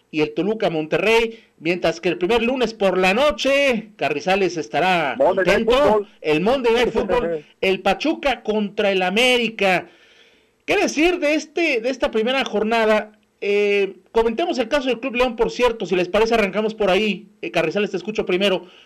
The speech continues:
Speaker 1: Con la visita de León a Chivas y luego, por cierto, León abrirá en casa ante el Monterrey, también el lunes por la noche, otro Monday Night,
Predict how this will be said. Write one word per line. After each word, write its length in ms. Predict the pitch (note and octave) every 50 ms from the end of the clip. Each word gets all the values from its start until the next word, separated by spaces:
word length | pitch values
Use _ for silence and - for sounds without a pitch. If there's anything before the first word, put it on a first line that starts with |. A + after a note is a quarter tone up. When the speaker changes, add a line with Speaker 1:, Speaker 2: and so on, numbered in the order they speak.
| _ _ _ _
Speaker 1:
Con 420 | - G3 G#3+ A3 A3 G#3+ G#3+ G#3+
la 120 | G#3+ G#3
visita 340 | G#3 G#3+ G#3+ C#4+ D4 D#4 D4
de 80 | C#4+ B3
León 180 | A#3+ B3 C4+
a 80 | C#4 C4
Chivas 420 | C4 C4 C4+ B3+ C4 B3+ B3 - -
y 140 | G3+ G3+ G#3
luego, 540 | A3 C4 C#4+ D4+ C4 A#3 C#4+ D4 C#4+ -
por 140 | - G3+ F#3 E3+
cierto, 300 | A3+ A#3+ A#3 A3+ B3 A3+
León 240 | G#3+ G3+ G#3+ A#3 A3+
abrirá 280 | A3+ G3 F#3 F#3+ G3 G#3
en 100 | G#3 G#3
casa 440 | - A3+ G#3 F#3+ - G#3+ A3 G#3+ G#3+
ante 300 | - D#3 D#3+ D#3 - F3
el 80 | E3+ E3+
Monterrey, 880 | E3+ F3 F3 F3 E3+ F3 F3 D#3+ - A#3 A3+ F#3+ F3 F3 E3+ - - - - - _ _ _ _ _ _ _ _
también 460 | _ F3+ E3+ F3 F3+ E3+ F#3 A3+ C4 C4
el 80 | A#3
lunes 180 | A3 A#3 A3+ A3+
por 180 | - G#3 F3+
la 80 | F3+ F3+
noche, 400 | G3+ A3 A3+ G#3+ A3 - E3+ F#3
otro 260 | F3+ E3+ F3 E3 D#3 D#3
Monday 320 | F3 G3+ G#3 G3+ G3 G3+
Night, 380 | F3+ E3 D#3 F#3+ G#3+ G#3+ - -